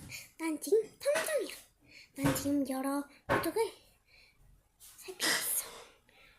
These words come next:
이번 수수께끼는 너무 어려워! 너희가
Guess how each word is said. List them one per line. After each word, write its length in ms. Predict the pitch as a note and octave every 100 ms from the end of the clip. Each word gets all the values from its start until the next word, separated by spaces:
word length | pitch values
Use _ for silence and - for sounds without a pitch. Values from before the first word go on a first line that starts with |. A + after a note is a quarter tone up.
| _ _
이번 380 | F#4 F4 F#4 F#4+
수수께끼는 800 | F#4+ B4 - - A4+ - G4 G4
너무 360 | F#4 F4 F4+ E4+
어려워! 500 | F#4 G4 E4 D#4 - - - -
너희가 320 | B3 A#3+ A#3+